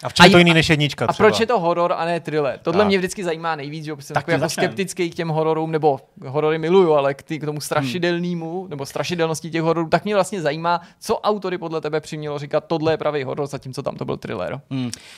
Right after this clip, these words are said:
Speaker 3: Já asi úplně v hlavě nemám přesnou definici, <coughs> tak nevím, jestli k ní dostaneme nějak jako společně,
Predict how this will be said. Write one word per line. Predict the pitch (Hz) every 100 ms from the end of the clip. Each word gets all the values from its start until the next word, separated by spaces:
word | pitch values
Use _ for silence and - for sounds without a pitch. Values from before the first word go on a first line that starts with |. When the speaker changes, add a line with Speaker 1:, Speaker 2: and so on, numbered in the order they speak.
| -
Speaker 3:
Já | 143 143
asi | 175 254 226
úplně | 175 214 214
v |
hlavě | 170 190
nemám | 165 170 170
přesnou | - 160 175
definici, | 143 143 123 - 107 - -
<coughs> | - - -
tak | 135
nevím, | 143
jestli | 139 151
k | 165
ní | 143
dostaneme | - 147 147
nějak | 151 151
jako | 147
společně, | - 135 120 - 123 107 120